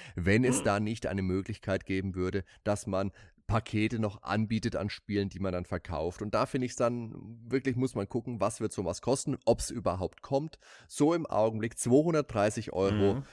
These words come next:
Speaker 1: da kauft ihr euch lieber einen ordentlichen Arcade-Stick, den ihr dann auch auf diversen, äh, für eure Heimkonsole, für euren P C verwenden könnt. Ich
Speaker 2: Ja.
Speaker 1: denk, da hat man mehr
Speaker 2: Ich
Speaker 1: davon.
Speaker 2: wollte mir irgendwann noch mal so ein, äh, äh, Arcade sogar richtig bauen, also so ein, äh,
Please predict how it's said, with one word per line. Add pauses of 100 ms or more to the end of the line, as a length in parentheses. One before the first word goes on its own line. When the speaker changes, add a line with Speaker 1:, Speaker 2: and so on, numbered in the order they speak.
(180)
Speaker 1:
da
kauft
ihr
euch
lieber
einen
ordentlichen
Arcade-Stick,
den
ihr
dann
auch (220)
auf
diversen, (200)
äh,
für
eure
Heimkonsole,
für
euren
P
C
verwenden
könnt.
Ich
Speaker 2:
Ja.
Speaker 1:
denk,
da
hat
man
mehr
Speaker 2:
Ich
Speaker 1:
davon.
Speaker 2:
wollte
mir
irgendwann
noch
mal
so
ein,
äh, (760)
äh, (400)
Arcade (520)
sogar
richtig
bauen,
also
so
ein,
äh,